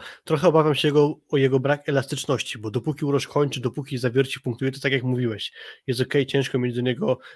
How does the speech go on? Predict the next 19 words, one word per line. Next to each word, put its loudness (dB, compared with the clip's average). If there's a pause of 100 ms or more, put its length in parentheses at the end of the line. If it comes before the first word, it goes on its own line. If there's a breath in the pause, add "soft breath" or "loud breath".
(140 loud breath)
będzie 0
mieć 2
do -4
niego 0
pretensje. 0
Natomiast -4
co -8
do 0
jego 0
braku -2
elastyczności, -4 (380 loud breath)
e, -2
grało 4
Zawiercie 2
w -8
Dąbrowie 2
z 0
Halkbankiem 2
Ankara. 0